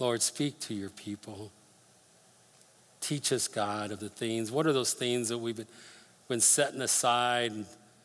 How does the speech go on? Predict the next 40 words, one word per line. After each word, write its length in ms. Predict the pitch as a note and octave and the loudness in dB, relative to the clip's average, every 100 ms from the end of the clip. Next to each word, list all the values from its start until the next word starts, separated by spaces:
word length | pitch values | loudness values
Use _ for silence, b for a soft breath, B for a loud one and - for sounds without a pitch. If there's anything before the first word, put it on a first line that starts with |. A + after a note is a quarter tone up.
| _ - - _ - | _ -20 -20 _ -2
maybe, 160 | C3 | -2
Father, 320 | - C3 C3 | 4 6 6
we've 140 | B2+ B2 | 2 2
been 120 | B2 | 0
ignoring 600 | B2 B2 B2 B2 B2+ B2 | -2 0 2 4 4 2
truth. 560 | A2+ - B2+ B2+ A#2+ - | -2 -2 0 0 -2 -2
Maybe 220 | A#2+ B2 | -2 -2
we've 60 | A#2 | 0
been 180 | A#2+ | 0
ignoring 440 | A#2 G#2+ A#2 A#2+ A#2+ | -2 -2 -2 -2 -2
your 140 | A2+ | -4
righteousness 680 | A2+ A#2 A#2 B2+ - A#2 - | -2 -2 -2 -4 -4 -2 -2
in 80 | A#2+ | -2
our 160 | A#2 A2+ | -4 -4
lives. 320 | A2+ G#2+ - B B - | -4 -8 -12 B B -6
Maybe 160 | B2+ A#2+ | -2 -2
we've 80 | A#2 | -2
been 200 | A#2+ G#2 B B B - | -4 -6 B B B 2
not 240 | C3 C3 B2 | 2 2 0
realizing 580 | B2+ C#3+ C3+ B2+ A#2+ A#2+ | 4 6 6 4 2 0
or 60 | A#2+ | 0
understanding 600 | B2 G#2+ - B2+ B2 A2+ | 0 -2 0 0 0 -2
the 80 | - | -4
power 540 | - A2+ B2 B2 A#2 | 0 4 4 4 -2
and 120 | A2+ | -2
the, 140 | A2 G2 B B B B2 | -4 -8 B B B -4
and 100 | A#2 | -2
the 60 | |
sure-footedness 1040 | - - C#3+ B2+ - C#3 C3 B2 A#2 A2 A#2+ | 0 4 4 4 2 2 4 2 2 0 -4
of, 180 | G#2 B B B - | -6 B B B -8
of 120 | A2+ | -6
the 80 | A2 | -2
gospel 600 | - A2+ A#2 - A#2+ A2 | 4 4 4 2 -2 -6
of 140 | - | -6
peace. 760 | - A#2 A#2 A2+ - - - - - - _ _ _ _ _ | -8 -6 -4 -4 -6 -6 -10 -16 -20 -20 _ _ _ _ _
Father, 380 | - A#2+ A2+ A2+ | 0 2 2 0
strengthen 560 | - - C#3+ C3+ A#2+ | -2 0 0 0 -4
those 300 | G#2+ G2+ G2+ | -4 -2 -4
in 140 | G#2+ G#2 | -6 -6
us. 260 | G#2+ G#2 | -4 -4